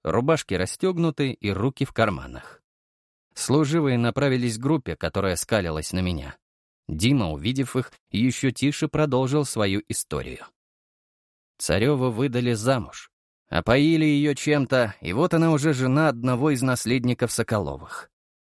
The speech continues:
Ее род за это получил очень вкусный контракт на охрану и сопровождение, как и прикуп за дочку. Но во время брачной ночи девка убила своего мужа.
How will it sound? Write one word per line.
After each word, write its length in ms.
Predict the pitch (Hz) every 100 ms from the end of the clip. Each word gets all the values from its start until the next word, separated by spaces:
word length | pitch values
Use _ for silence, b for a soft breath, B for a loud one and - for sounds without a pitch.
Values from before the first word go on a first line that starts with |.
| -
Ее 400 | 78 98 117 131
род 240 | 147 135
за 140 | 92 107
это 240 | 127 104
получил 520 | 101 107 110 147 135 -
очень 480 | 156 156 - 117
вкусный 520 | 104 - 151 135 120 110
контракт 520 | 117 110 143 156 -
на 200 | 107 113
охрану 420 | 110 160 160 151 -
и 80 |
сопровождение, 960 | 160 147 139 135 127 107 92 67 65 - _ _ _
как 200 | 214 -
и 240 | 190 170 - -
прикуп 360 | 190 165 156
за 160 | 131 165
дочку. 540 | 131 80 - - - - _ _ _ _ _ _ _
Но 220 | - 117
во 120 | 135 131
время 300 | 143 135 127
брачной 440 | 139 135 - 123
ночи 360 | 127 151 - 73
девка 420 | 85 123 - 135
убила 560 | - 147 135 156 120 92
своего 460 | - 85 90 92 117
мужа. 500 | 98 78 67 -